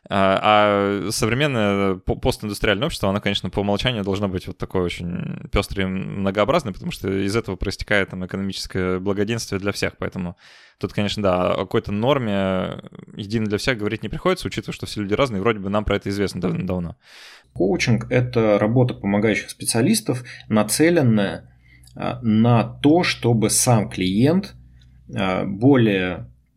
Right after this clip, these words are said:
Speaker 2: комфортным, эффективным, быстрым, в зависимости от того, что хочет сам клиент, способом достиг какой-то своей жизненной цели,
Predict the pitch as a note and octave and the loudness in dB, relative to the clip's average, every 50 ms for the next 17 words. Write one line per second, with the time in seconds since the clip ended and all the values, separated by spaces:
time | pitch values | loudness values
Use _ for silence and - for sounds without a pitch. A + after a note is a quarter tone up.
0 | _ _ _ _ _ _ _ _ _ _ - F#3 F3 B2+ - - A2+ A#2+ A#2 A2 | _ _ _ _ _ _ _ _ _ _ 0 2 2 2 2 2 4 4 4 4
1 | - G#2+ G2+ G2 G2 - - C3+ - - C3 - - - - A2 A2+ A2 G2+ G2 | 2 0 -2 0 0 0 0 0 0 0 -2 -2 -4 -2 0 2 4 4 4 2
2 | F#2+ F2+ E2+ E2 F2 A#2 C3+ A#2 - - - G2 F#2 F2+ G#2+ G#2+ - - G2+ - | 2 0 -2 0 2 4 4 4 4 0 -2 -4 0 0 2 2 2 0 -2 -2
3 | - G2+ G2 - G#2 G2+ G2 F2 - - F#2 - - F#2 - - - - F2+ E2+ | -2 -2 -2 0 0 0 0 0 -2 -6 -8 -6 -4 -2 -2 -2 -2 -4 -4 -4
4 | - - B2 E3 G#3+ A3 A3 - - - - - - - - - - D3 D3 C3+ | -2 0 2 4 4 2 0 -2 -10 -18 -20 -16 -6 -4 -4 -2 2 4 4 4
5 | B2+ - A#2 G#2+ A2 G#2+ G#2+ - - - A2 A2 A2+ - - - - - F#3 G3 | 4 2 -2 -2 -2 -2 -2 -4 -6 -2 0 2 2 2 0 -4 -4 -4 -4 -4
6 | - - - - - F#2+ - B2 C3+ D3 - A#2 - - - F#2 F#2 G#2 A#2+ G#2+ | -6 -10 -12 -10 -10 -4 2 2 2 2 2 0 -2 -2 0 0 2 2 4 4
7 | - G#2 A#2 A2 F#2+ G2 F2+ F2+ F2+ - - - F#3+ G#3+ G3 F#3 F#3 | 4 4 2 2 2 0 -2 -4 -4 -2 0 0 2 2 0 -2 -4